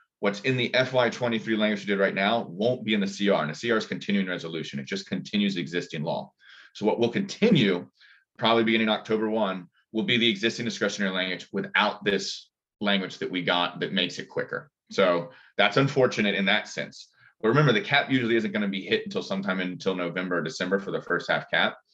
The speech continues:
And that's gonna be right around the time we're likely gonna be trying to move an omnibus, because there's two scenarios depending on how the elections play out,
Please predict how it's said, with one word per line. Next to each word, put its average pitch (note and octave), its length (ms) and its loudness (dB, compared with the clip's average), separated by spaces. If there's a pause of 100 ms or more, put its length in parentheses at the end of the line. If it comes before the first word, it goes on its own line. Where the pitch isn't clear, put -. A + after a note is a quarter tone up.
(200)
And A#2 80 2
that's D3+ 140 4
gonna G3 140 2
be D3+ 100 4
right C3 320 6
around C3 300 2
the A2 60 -4
time B2 540 0 (260)
we're A2 120 2
likely A#2+ 420 2
gonna A#2 120 2
be A2 80 -2
trying A2 280 -2
to G#2 60 0
move G2+ 180 -2
an F#2 80 -4
omnibus, F2 420 -6
because G2+ 440 0 (480)
there's C3 180 -2
two A#3 240 0
scenarios A#2 840 4
depending C3+ 440 -2
on A#2+ 120 2
how A2+ 180 2
the G#2+ 80 2
elections F#2+ 680 -4
play D#2+ 280 0
out, A1+ 160 -4